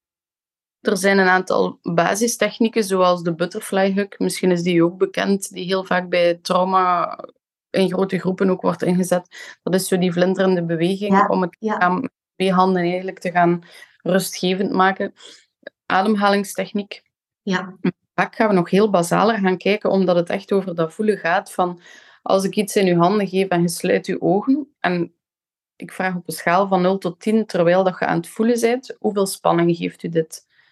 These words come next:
Speaker 2: Ja.
Speaker 1: En om zo via een techniek eigenlijk in de sessie zelf, vanuit de spanning van, ja, acht op tien, want dat, ik zie u niet, ik heb geen controle, ik heb heel veel spanning op dit moment, ehm,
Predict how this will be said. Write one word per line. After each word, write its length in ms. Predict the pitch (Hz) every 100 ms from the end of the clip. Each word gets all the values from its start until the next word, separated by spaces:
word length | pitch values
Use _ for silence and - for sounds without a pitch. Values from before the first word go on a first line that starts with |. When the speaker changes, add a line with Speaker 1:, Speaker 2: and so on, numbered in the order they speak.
| _ _
Speaker 2:
Ja. 220 | 233 226
Speaker 1:
En 140 | 214 196
om 260 | 190 185 _ -
zo 440 | 180 226 220 190
via 300 | 185 214 214
een 100 | 190
techniek 420 | 190 185 226 240 208
eigenlijk 420 | 214 233 202 _
in 180 | 226 247
de 60 | 220
sessie 380 | - 202 -
zelf, 360 | 190 180 190 185
vanuit 280 | 185 175 175
de 60 |
spanning 420 | 170 - 196 202 185
van, 260 | 180 180 _
ja, 200 | - 175
acht 360 | - 185 190 -
op 120 | 175
tien, 200 | - 233
want 180 | 196 185
dat, 160 | 180 -
ik 160 | -
zie 200 | - 220
u 40 | 220
niet, 140 | 220
ik 60 | 220
heb 160 | 196
geen 180 | - 190
controle, 440 | 180 175 180 214 233
ik 80 |
heb 140 | 190 170
heel 200 | 202 214
veel 120 | 175
spanning 400 | - 190 208 233
op 120 | 226
dit 160 | 233 233
moment, 400 | 240 240 262 - - - - - -
ehm, 380 | - 180 185